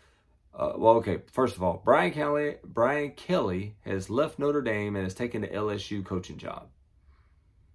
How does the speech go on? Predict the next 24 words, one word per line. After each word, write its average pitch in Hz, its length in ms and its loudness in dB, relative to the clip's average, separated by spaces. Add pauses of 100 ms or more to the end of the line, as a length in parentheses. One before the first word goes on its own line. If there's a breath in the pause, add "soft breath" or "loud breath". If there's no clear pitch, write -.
(760)
He 131 180 2
was 139 160 2
offered 123 520 4
ninety-five 123 560 2
million 113 320 -2
dollars 92 520 0
was 92 280 -4
the 90 100 -10
figure 95 340 0
that 90 160 -6
I 82 120 -6
saw. - 400 -14 (1400)
That's - 220 4
a 110 40 0
lot 98 220 2
of 90 60 -4
money. - 360 -8 (100)
For - 200 -8
a - 20 -14
college 139 300 4
football 151 320 -2
coach, 143 280 -6
that's - 480 -4
astronomical. 92 920 -4